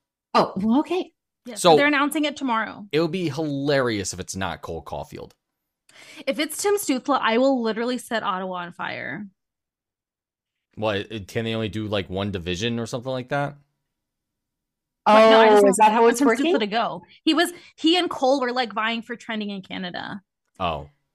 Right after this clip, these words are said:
Speaker 1: Oh,
Speaker 3: So
Speaker 1: were they?
Speaker 2: Yeah,
Speaker 1: I have
Speaker 2: for the
Speaker 1: him mute-,
Speaker 2: tweet,
Speaker 1: I have
Speaker 2: for the
Speaker 1: his,
Speaker 2: tweet
Speaker 1: that word
Speaker 2: voting.
Speaker 1: muted. <laughs>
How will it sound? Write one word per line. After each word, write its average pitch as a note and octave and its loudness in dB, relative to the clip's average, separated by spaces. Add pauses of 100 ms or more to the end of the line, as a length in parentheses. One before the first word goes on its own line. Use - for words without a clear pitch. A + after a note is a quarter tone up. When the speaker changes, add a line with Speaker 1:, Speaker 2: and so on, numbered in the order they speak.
(240)
Speaker 1:
Oh, G#3+ 4
Speaker 3:
So G3+ 8
Speaker 1:
were F3 6
they? C4+ 2 (380)
Speaker 2:
Yeah, A3 -4
Speaker 1:
I G3+ 6
have G3 2
Speaker 2:
for F#3 0
the F#3+ 2
Speaker 1:
him F3+ 2
mute-, E3+ 2
Speaker 2:
tweet, A#3+ 0
Speaker 1:
I G3 6
have G3+ 4
Speaker 2:
for F#3 0
the E3+ 2
Speaker 1:
his, F3 2
Speaker 2:
tweet F#3 -8
Speaker 1:
that D#3 2
word D#3+ 2
Speaker 2:
voting. D#3+ 2
Speaker 1:
muted. D#3 2 (280)
<laughs> - -10